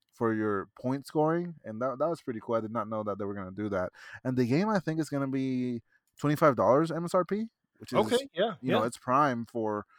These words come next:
Speaker 1: for a party game, and, and
Speaker 2: Mm-hmm.
Speaker 1: the amount of components on it, it's, it's quite a lot. Um, so I imag-, I, I, I wanna know how many, what that print run looked like, because obviously there's the quantity of scale there. Um,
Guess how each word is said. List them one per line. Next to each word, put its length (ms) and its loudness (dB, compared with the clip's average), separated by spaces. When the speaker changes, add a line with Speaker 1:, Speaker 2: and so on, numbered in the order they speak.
Speaker 1:
for 160 2
a 60 -2
party 320 2
game, 380 -4
and, 220 -6
and 320 -6
Speaker 2:
Mm-hmm. 220 -2
Speaker 1:
the 80 -4
amount 140 2
of 60 -2
components 520 -2
on 160 -4
it, 120 -8
it's, 340 -10
it's 140 -10
quite 180 -2
a 40 2
lot. 280 0
Um, 420 -2
so 160 -2
I 100 4
imag-, 380 -2
I, 160 0
I, 240 -4
I 40 -2
wanna 240 -2
know 260 -4
how 140 -2
many, 320 -6
what 220 -2
that 160 2
print 200 -2
run 220 2
looked 180 -2
like, 200 -4
because 220 -4
obviously 320 2
there's 220 -2
the 160 -2
quantity 380 0
of 120 -2
scale 360 2
there. 320 -6
Um, 420 -4